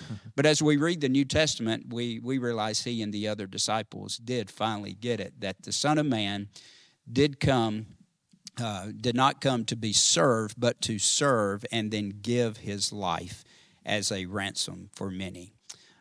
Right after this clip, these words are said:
Speaker 2: Um, Peter says, "Never shall you wash my feet." And Jesus said, "If I do not wash you, you have no part with me. Uh, you know, you have no fellowship with me."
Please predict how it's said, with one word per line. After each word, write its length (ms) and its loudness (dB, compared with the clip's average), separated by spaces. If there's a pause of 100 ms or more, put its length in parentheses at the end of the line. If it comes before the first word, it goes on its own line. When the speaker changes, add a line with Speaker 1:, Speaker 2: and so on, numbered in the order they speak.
Speaker 2:
Um, 800 -6
Peter 360 2
says, 380 0
"Never 640 2
shall 240 2
you 180 0
wash 340 2
my 260 -2
feet." 460 -8
And 320 -12
Jesus 400 -2
said, 360 0
"If 160 -4
I 100 2
do 120 0
not 220 0
wash 400 0
you, 80 -4
you 240 -4
have 220 0
no 200 -4
part 460 0
with 300 -6
me. 300 -8 (460)
Uh, 120 -10
you 120 -6
know, 240 0
you 240 -2
have 200 2
no 200 -4
fellowship 920 -2 (100)
with 260 -8
me." 400 -8